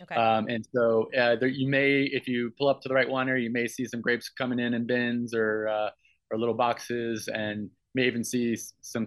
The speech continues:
Speaker 2: people processing the grapes, you know, putting them into the destemmer,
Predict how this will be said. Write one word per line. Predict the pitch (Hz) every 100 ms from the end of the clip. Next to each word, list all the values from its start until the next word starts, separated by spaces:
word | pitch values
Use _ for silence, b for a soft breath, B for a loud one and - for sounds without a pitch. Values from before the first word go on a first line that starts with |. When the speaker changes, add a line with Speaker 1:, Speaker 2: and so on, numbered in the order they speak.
| -
Speaker 2:
people | 131 123 117
processing | 113 120 110 110 113
the | 107
grapes, | 113 110 -
you | 113
know, | 110
putting | 123
them | 117 113
into | 110 113
the | 110
destemmer, | 107 - 117 113 107